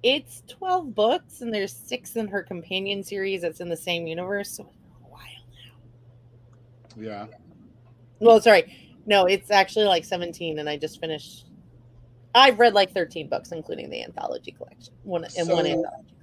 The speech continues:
Speaker 1: collection.
Speaker 2: what have you, um, for your audiobooks, are you,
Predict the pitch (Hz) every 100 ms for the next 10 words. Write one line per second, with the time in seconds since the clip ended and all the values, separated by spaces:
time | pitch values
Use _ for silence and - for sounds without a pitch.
0 | _ _ - _ - - - _ - -
1 | - - 135 151 175 185 175 165 165 160
2 | 156 147 139 135 - 156 139 127 139 147
3 | 120 110 - 127 135